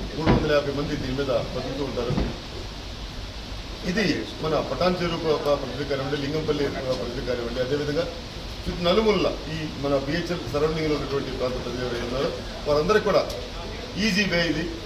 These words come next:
మెయిన్ రోడ్డు మీద ఉంది కాబట్టి ఒక ద్వారం ప్రతి ఒక్కరికి వచ్చేదాని కోసం,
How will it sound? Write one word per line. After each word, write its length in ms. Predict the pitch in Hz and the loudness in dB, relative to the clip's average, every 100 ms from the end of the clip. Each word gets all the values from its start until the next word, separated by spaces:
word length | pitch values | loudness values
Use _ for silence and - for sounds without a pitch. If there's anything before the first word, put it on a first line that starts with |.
| - - | -8 -2
మెయిన్ 180 | 156 180 | 2 4
రోడ్డు 160 | 180 | 4
మీద 140 | 175 170 | 2 2
ఉంది 180 | 151 143 | 2 2
కాబట్టి 280 | 139 139 - 120 | 0 0 -4 -4
ఒక 140 | 139 | -2
ద్వారం 260 | 135 131 143 - - - - | 2 2 0 -6 -6 -6 -6
ప్రతి 160 | 135 147 | -4 -2
ఒక్కరికి 240 | 170 175 | 0 0
వచ్చేదాని 280 | 165 165 156 | 0 0 0
కోసం, 260 | 143 127 | 0 -2